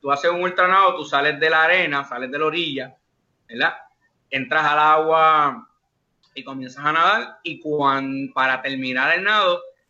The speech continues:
tienes que poder salir en tus dos pies, levantarte y caminar diez metros en la arena, y ahí entonces oficialmente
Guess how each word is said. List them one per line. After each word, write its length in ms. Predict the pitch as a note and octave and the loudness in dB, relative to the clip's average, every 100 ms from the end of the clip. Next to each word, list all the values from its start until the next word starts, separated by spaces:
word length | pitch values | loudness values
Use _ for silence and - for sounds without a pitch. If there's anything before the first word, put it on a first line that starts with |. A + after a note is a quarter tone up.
| _ _ | _ _
tienes 280 | - D3+ F3+ | -6 -4 -2
que 140 | F3+ | -4
poder 320 | F3 D#3 D3+ E3 | -4 -2 0 0
salir 340 | D#3+ D#3 F3+ | 0 0 0
en 180 | E3 C#3 | -4 -6
tus 180 | C#3 A#2 | -10 -6
dos 240 | C#3 E3 | -6 -6
pies, 400 | E3+ D#3+ C#3 - _ _ _ _ _ _ _ _ _ - | -2 -2 -2 -6 _ _ _ _ _ _ _ _ _ -6
levantarte 960 | A#2+ D#3 F#3+ D#3 D3 C3 D#3 E3+ - - | 0 0 0 0 -2 -2 -6 -6 -8 -10
y 180 | D3+ D3 | -10 -2
caminar 600 | C#3+ C3+ B2+ C3 D3+ D3 | -2 -2 -4 -2 -4 -4
diez 200 | D3+ D#3 | -4 -4
metros 420 | D#3 D#3+ E3 D#3+ | -2 -2 0 0
en 100 | D#3+ | 0
la 100 | E3+ | 2
arena, 440 | F3+ E3 D3 E3+ - _ _ _ - | 2 2 0 -2 -8 _ _ _ -10
y 220 | D3 C#3 | -4 0
ahí 300 | B2 A#2+ F#3 | 2 0 0
entonces 460 | G3 F#3 G3 A3 G3+ | -4 -4 -6 -4 -8
oficialmente 840 | D#3 C#3+ C#3+ D#3 G#3+ A3+ G3+ F3 | -8 -6 -2 -2 -2 -4 -4 -4